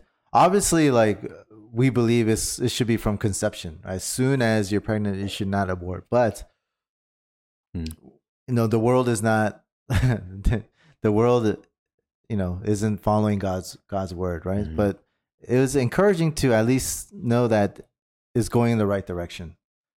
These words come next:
Speaker 1: right? Six weeks into pregnancy, as soon as there's a heartbeat, uh,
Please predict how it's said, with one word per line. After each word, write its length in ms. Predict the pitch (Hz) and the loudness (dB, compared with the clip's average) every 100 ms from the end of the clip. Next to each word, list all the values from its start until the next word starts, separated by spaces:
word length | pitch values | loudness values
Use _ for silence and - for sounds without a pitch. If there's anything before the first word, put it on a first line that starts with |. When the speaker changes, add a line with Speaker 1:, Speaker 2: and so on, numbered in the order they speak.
| - | -4
Speaker 1:
right? 100 | 101 | -2
Six 320 | - 127 - | 0 -2 0
weeks 240 | 120 113 | 0 0
into 220 | 113 107 101 | 0 0 0
pregnancy, 640 | 104 98 90 - 87 82 _ _ _ _ | 0 0 -2 -6 -8 -10 _ _ _ _
as 140 | 95 98 | -4 0
soon 120 | 120 | 0
as 120 | 120 | 2
there's 140 | 117 107 | 2 0
a 40 | |
heartbeat, 480 | - 104 - 87 85 _ _ | 0 -2 -2 -6 -6 _ _
uh, 340 | - 92 87 | -4 -2 -2